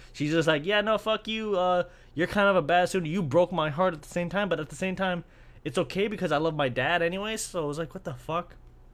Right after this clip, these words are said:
Really, what the fuck? That's why I keep saying, unless you wanna read it all, go ahead and read it all. I highly recommend you don't. I recommend you <laughs> stop before that jump skip, because it gets weird. And unless you like that kind of thing,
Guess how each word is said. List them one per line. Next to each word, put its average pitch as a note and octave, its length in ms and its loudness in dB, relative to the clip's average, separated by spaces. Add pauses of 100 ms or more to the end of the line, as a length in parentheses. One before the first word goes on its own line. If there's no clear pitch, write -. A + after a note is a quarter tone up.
(600)
Really, D3 260 2
what D#3+ 160 -2
the E3+ 80 -10
fuck? - 420 -6 (460)
That's D#3+ 160 2
why F3+ 180 6
I D3+ 120 2
keep C#3+ 240 -6
saying, C3 340 0
unless F#3+ 240 0
you D4+ 60 2
wanna B3 200 2
read C3+ 240 4
it G3+ 120 2
all, A3 120 2
go D3 220 4
ahead C#3 180 6
and B2 140 2
read A#2 160 0
it G#2 60 -2
all. F2 240 -6 (360)
I E3 580 6
highly D3 340 6
recommend B2 420 0
you E2+ 100 -12
don't. A2+ 240 0 (600)
I C#3 260 6
recommend B2+ 480 0
you G#2 60 -4
<laughs> - 160 0
stop B2+ 340 6
before A#2+ 300 2
that G#2 200 2
jump A2 220 -2
skip, - 260 -12
because G#2 300 -4 (720)
it - 80 -10
gets G#3+ 180 0
weird. D3 380 0 (560)
And F3 240 -2
unless F#3+ 260 2
you A3+ 60 2
like F#3+ 240 4
that A3 160 2
kind A3 160 4
of A3 100 -2
thing, A#3 320 0